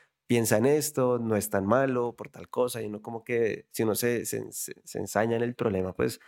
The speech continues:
vas a ver de pronto a lo mejor cosas negativas y te vas a quedar con lo malo, y es que me fue como un zapato, y esto no me salió, y es que tal cosa. Pero como decía Maturana, que yo me acuerdo mucho, "Perder es, es ganar", y,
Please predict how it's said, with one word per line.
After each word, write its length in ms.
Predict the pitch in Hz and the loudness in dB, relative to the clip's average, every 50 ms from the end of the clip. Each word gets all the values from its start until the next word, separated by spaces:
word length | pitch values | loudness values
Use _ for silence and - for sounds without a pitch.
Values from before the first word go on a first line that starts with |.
| _ _ | _ _
vas 160 | - 104 104 107 | -4 0 2 4
a 60 | 107 | 4
ver 140 | 117 120 120 | 4 4 4
de 80 | 123 120 | 2 2
pronto 240 | 123 127 120 - | 2 2 4 4
a 40 | 120 | 4
lo 60 | 127 | 4
mejor 220 | 120 117 98 - - | 4 4 2 2 2
cosas 320 | - 113 110 107 113 113 | 2 4 4 4 4 4
negativas 720 | 123 123 123 117 110 - - 120 127 127 123 120 123 120 117 | 4 4 4 2 2 2 0 2 2 2 2 2 0 -2 -4
y 60 | 117 | -6
te 80 | - 110 | -10 -10
vas 80 | 98 95 | -10 -10
a 40 | - | -8
quedar 200 | - 110 - - | -8 -8 -6 -2
con 140 | - 101 | 0 0
lo 80 | 95 95 | 0 2
malo, 460 | 95 107 120 131 131 123 120 120 117 - - - - - _ _ | 4 4 4 4 4 2 2 0 0 -4 -12 -18 -18 -20 _ _
y 120 | - 107 | -2 -2
es 120 | 104 101 - | 0 0 -2
que 100 | - 104 | -2 0
me 120 | 104 101 | 0 0
fue 200 | - - 92 - | 0 -4 -6 -6
como 180 | - 101 98 95 | -6 -2 -2 0
un 60 | 92 | 0
zapato, 580 | - 85 - - 123 131 127 127 - - 113 107 | 0 0 0 0 0 0 0 -2 -2 -2 0 0
y 140 | 104 101 | 0 0
esto 280 | 101 101 - - - 101 | -2 -4 -4 -4 -4 -2
no 100 | 98 95 | -2 -4
me 100 | 95 95 | -6 -6
salió, 540 | - 98 95 95 117 135 135 131 127 123 123 | -6 -4 -2 0 0 2 2 0 -2 -2 -4
y 200 | 117 113 110 104 | -6 -8 -8 -6
es 160 | 104 - - | -6 -8 -10
que 100 | - 123 | -12 -8
tal 200 | - - - - | -6 -6 -6 -6
cosa. 320 | _ - 131 135 120 117 - _ _ _ _ _ _ _ _ _ | _ -4 -2 -2 -2 -6 -10 _ _ _ _ _ _ _ _ _
Pero 560 | - 113 113 113 117 113 113 110 107 110 - - - | 0 2 2 4 4 4 4 4 2 0 -4 -4 -2
como 460 | 117 113 113 110 107 107 101 - - 117 | 0 2 4 4 4 2 0 -2 -6 -4
decía 320 | - 120 107 98 110 101 104 | -4 -4 -2 0 0 0 2
Maturana, 640 | 113 117 113 - 135 117 104 101 107 123 151 160 - 104 104 - | 2 0 0 0 -2 -2 -2 0 0 0 0 0 -2 -8 -12 -8
que 80 | - 101 | -4 -4
yo 60 | 98 | -4
me 60 | 98 | -4
acuerdo 220 | - - 110 107 | -4 -6 -6 -4
mucho, 180 | 110 110 - - | -4 -6 -8 -4
"Perder 420 | _ 110 101 101 104 110 113 123 123 | _ -2 0 2 2 2 2 2 2
es, 180 | 120 117 120 123 120 - | 0 -4 -6 -12 -12 -10
es 180 | 120 107 101 | -10 -10 -8
ganar", 340 | 110 113 113 120 110 - - _ _ _ _ | -6 -2 -2 0 -2 -2 -6 _ _ _ _
y, 420 | - 127 107 110 110 110 110 107 | -6 -4 -2 -2 0 -2 -2 -4